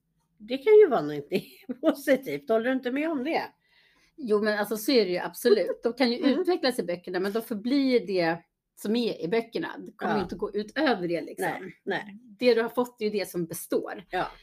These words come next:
Speaker 1: precis.
Speaker 2: Ehm, alltså, ibland kan jag också känna att jag vill, alltså, jag vill ju komma till bokens slut för att jag vill veta hur det går. Men samtidigt vill jag ju ibland inte att böckerna ska ta slut, för det innebär ju också ett farväl.
Speaker 1: Ja,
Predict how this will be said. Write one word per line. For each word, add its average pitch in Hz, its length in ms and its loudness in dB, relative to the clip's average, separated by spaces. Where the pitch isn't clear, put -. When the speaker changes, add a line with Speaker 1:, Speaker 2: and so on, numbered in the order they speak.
Speaker 1:
precis. 196 300 2
Speaker 2:
Ehm, 180 680 0
alltså, 247 160 0
ibland 233 280 0
kan 381 80 0
jag 349 100 2
också - 160 -4
känna 196 340 0
att 175 140 -8
jag 208 240 0
vill, 302 380 6
alltså, 254 180 -2
jag 277 80 -2
vill 277 100 -4
ju 277 60 -8
komma 302 320 2
till 262 300 -2
bokens 196 420 -4
slut 180 160 -8
för 185 80 -14
att - 60 -18
jag 180 60 -2
vill 185 80 -4
veta 190 220 -4
hur 175 100 -2
det 175 60 -10
går. 214 240 -2
Men 208 120 -2
samtidigt 247 420 -2
vill 240 80 -4
jag 220 80 0
ju 208 60 2
ibland 180 240 -4
inte 180 180 -6
att 165 80 -12
böckerna 180 300 -10
ska 320 380 0
ta 220 180 -8
slut, 156 300 -8
för - 60 -18
det 185 60 -4
innebär 247 360 0
ju 180 80 -6
också - 280 -12
ett 220 120 -10
farväl. 302 560 -2
Speaker 1:
Ja, 196 400 -4